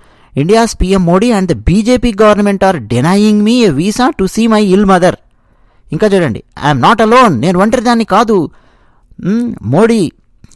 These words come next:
ఇంకా ఎంతమంది యాక్టివిస్టులను, ఎంతమంది జర్నలిస్టులకు, ఆ, వీసాలు ఇవ్వట్లేదు ఇండియాకు రావడానికి" అని చెప్పి పెట్టి ఒక పిటిషన్ స్టార్ట్ చేసిందండి, "Sign the petition" అని చెప్పి. ఆమె Google Docs-లో ఒక పిటిషన్ పెట్టి,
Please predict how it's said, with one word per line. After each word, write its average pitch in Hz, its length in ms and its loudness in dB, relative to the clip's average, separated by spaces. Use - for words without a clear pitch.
ఇంకా 160 240 0
ఎంతమంది 185 460 -2
యాక్టివిస్టులను, 185 720 -2
ఎంతమంది 175 560 -2
జర్నలిస్టులకు, 175 840 -6
ఆ, 135 80 -4
వీసాలు 208 420 -2
ఇవ్వట్లేదు 190 680 -2
ఇండియాకు 202 380 0
రావడానికి" 196 560 0
అని 165 160 -2
చెప్పి 147 160 -6
పెట్టి 202 460 -4
ఒక 185 220 0
పిటిషన్ 233 500 -2
స్టార్ట్ 196 360 -4
చేసిందండి, 160 400 -4
"Sign 233 340 0
the 214 120 0
petition" 196 380 -2
అని 156 160 -4
చెప్పి. 220 260 -4
ఆమె 180 220 2
Google 196 340 2
Docs-లో 175 760 0
ఒక - 160 -6
పిటిషన్ 180 540 -4
పెట్టి, 247 360 -2